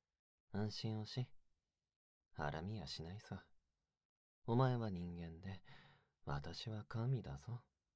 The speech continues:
ハラムかよ。昔とは違う。昔なら、ハラんだやもしれんが。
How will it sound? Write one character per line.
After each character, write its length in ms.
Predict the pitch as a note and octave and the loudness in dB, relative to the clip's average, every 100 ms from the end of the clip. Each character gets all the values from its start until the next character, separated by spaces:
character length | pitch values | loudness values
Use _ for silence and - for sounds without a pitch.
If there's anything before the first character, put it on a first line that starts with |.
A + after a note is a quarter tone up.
| _ _ _ _ _ _ | _ _ _ _ _ _
ハ 160 | E2+ D#2 | 0 2
ラ 100 | F#2+ | 2
ム 120 | F2 | -2
か 160 | D2+ | -6
よ。 160 | D#2+ F#2+ - - _ _ _ - _ _ _ _ _ _ _ _ _ _ | -10 -12 -16 -20 _ _ _ -20 _ _ _ _ _ _ _ _ _ _
昔 420 | F#2+ F#2+ F#2+ F#2+ - | 0 0 0 -2 0
と 120 | A2+ | 0
は 120 | G#2 | 0
違 180 | - F#2 | -2 -4
う。 280 | F#2+ G#2 F#2 - - _ _ _ _ _ _ _ _ _ _ _ _ _ _ _ - | -4 -4 -6 -10 -20 _ _ _ _ _ _ _ _ _ _ _ _ _ _ _ -10
昔 420 | D2 C#2 C#2 - | -8 -8 -10 -10
な 80 | E2 | -12
ら、 320 | D#2+ C#2+ C#2 - - - - - _ _ _ _ - | -12 -10 -12 -14 -20 -20 -20 -20 _ _ _ _ -12
ハ 80 | - | -8
ラ 120 | D#2+ | -6
ん 100 | D#2 | -6
だ 100 | C#2+ | -6
や 140 | C2+ E2+ | -8 -8
も 140 | F2+ | -10
し 160 | - - | -12 -12
れ 100 | C#2 | -12
ん 140 | C#2 F#2 - - _ _ _ _ _ _ _ _ _ _ _ _ _ _ _ _ _ _ G#2 G2+ - - _ _ _ _ _ _ _ _ _ _ _ | -12 -16 -18 -20 _ _ _ _ _ _ _ _ _ _ _ _ _ _ _ _ _ _ -20 -20 -20 -20 _ _ _ _ _ _ _ _ _ _ _
が。 460 | - D#2 E2 F2 C#3 | -12 -6 -4 -2 -4